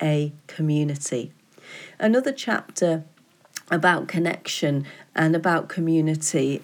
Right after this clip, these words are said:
is Angela Brown's chapter about doing leadership differently. She talks about, through the, the various different case studies, about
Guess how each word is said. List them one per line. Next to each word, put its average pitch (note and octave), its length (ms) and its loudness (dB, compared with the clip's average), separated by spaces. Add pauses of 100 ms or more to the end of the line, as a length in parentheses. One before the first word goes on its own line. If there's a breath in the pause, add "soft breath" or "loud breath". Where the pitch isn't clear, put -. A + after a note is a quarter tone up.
(120)
is E3+ 260 2
Angela F#3+ 460 0
Brown's E3+ 680 0
chapter - 680 -2
about D#3 340 0
doing D#3 360 2
leadership D3+ 500 -4
differently. D3+ 720 -2 (800 loud breath)
She - 680 0 (720)
talks A#3 400 4
about, F#3+ 340 4
through F3+ 260 4
the, E3+ 220 4
the E3 120 -2
various F3 500 2
different D#3+ 460 -2
case F#3+ 320 0
studies, D#3 500 0
about G3+ 480 -2